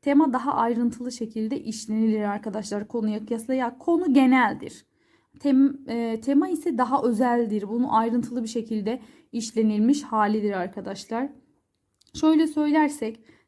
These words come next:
tema anlatılan, e, anlatımda dile getirilen duygu, düşünce ve hayaldir. Kısaca özeti budur. Tekrar ediyorum, tema anlatımda dile getirilen duygu, düşünce, hayaldir. E, konu ise temanın belli bir boy-,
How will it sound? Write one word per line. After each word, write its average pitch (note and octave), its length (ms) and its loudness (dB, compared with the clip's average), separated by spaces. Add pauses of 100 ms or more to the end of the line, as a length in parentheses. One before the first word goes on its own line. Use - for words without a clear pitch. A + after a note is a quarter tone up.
tema D#4 320 4
anlatılan, C#4 760 2
e, A3+ 340 -4
anlatımda C4+ 560 2
dile C#4 160 -2
getirilen A3+ 640 -4
duygu, B3+ 380 -2
düşünce B3 460 -2
ve C4+ 60 2
hayaldir. A#3 760 -2
Kısaca A3+ 400 -4
özeti A#3 440 -4
budur. G3 280 -4 (360)
Tekrar A3+ 440 -2
ediyorum, C4 420 0
tema C4 520 0
anlatımda G#3+ 840 -2 (260)
dile A3+ 180 -2
getirilen B3+ 680 0
duygu, A#3+ 460 -2
düşünce, A3+ 520 -2
hayaldir. A3+ 800 -2 (580)
E, A3 240 -2
konu C#4 280 2
ise C#4+ 500 -4
temanın C#4 500 4
belli B3+ 340 -2
bir A3+ 200 -6
boy-, A3 200 -4